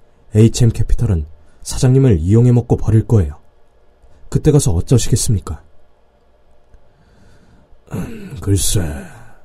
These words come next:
나는 금융일은 잘 몰랐어. 기자가 한숨을 쉬었다. 담배 냄새와 입냄새가 코끝으로 몰려왔다. "저는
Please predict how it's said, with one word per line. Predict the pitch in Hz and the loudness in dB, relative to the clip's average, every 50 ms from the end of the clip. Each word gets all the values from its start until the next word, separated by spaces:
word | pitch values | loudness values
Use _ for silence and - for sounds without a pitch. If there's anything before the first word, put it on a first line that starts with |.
| - _ - | -20 _ -12
나는 | 107 90 87 87 107 120 110 101 | -10 -6 -2 2 4 4 4 2
금융일은 | - - 110 107 113 113 110 113 113 113 101 90 | 0 0 2 4 4 6 6 6 6 4 4 2
잘 | - 101 104 101 | 2 2 2 2
몰랐어. | 90 85 98 107 110 110 104 92 - - - - - - - - - - - _ _ _ _ - - - _ - - - _ _ _ _ _ _ _ _ _ _ _ _ _ _ _ _ _ _ _ - - - _ _ _ _ _ - _ - _ - | 2 2 4 4 4 4 4 2 0 -2 -2 -4 -6 -8 -10 -14 -18 -20 -20 _ _ _ _ -20 -20 -20 _ -20 -20 -20 _ _ _ _ _ _ _ _ _ _ _ _ _ _ _ _ _ _ _ -20 -20 -20 _ _ _ _ _ -20 _ -20 _ -2
기자가 | - 110 104 104 95 95 | 0 2 2 2 2 0
한숨을 | 82 - - - 110 104 - - - 104 101 98 | -2 -4 -2 0 0 0 2 2 2 4 4 2
쉬었다. | - - - 82 76 - - 78 73 73 - _ _ _ _ _ _ _ _ _ _ _ _ _ _ _ _ _ _ _ _ _ _ _ _ _ _ _ - - | 0 -2 -6 -6 -6 -8 -8 -10 -10 -10 -14 _ _ _ _ _ _ _ _ _ _ _ _ _ _ _ _ _ _ _ _ _ _ _ _ _ _ _ -16 -12
담배 | - - 113 110 110 104 117 113 | -2 0 2 4 4 4 4 4
냄새와 | 110 107 104 98 - 101 107 110 104 | 6 4 2 2 2 2 2 4 4
입냄새가 | 85 90 92 92 90 87 80 - 101 - 80 76 73 - - _ _ - | 2 2 2 2 2 0 0 -2 -4 -4 -4 -4 -6 -8 -14 _ _ -6
코끝으로 | - - - - - 117 - - - 107 90 | -2 0 0 0 0 0 2 2 4 2 2
몰려왔다. | 82 92 95 95 90 80 76 78 - - - 80 73 - - - _ _ _ _ _ _ _ _ _ _ _ _ _ _ _ _ _ _ _ _ _ _ _ _ _ _ _ _ _ | 2 2 4 4 4 2 0 -2 -6 -8 -10 -10 -10 -14 -20 -20 _ _ _ _ _ _ _ _ _ _ _ _ _ _ _ _ _ _ _ _ _ _ _ _ _ _ _ _ _
"저는 | - 113 110 107 87 78 | 0 2 2 2 2 0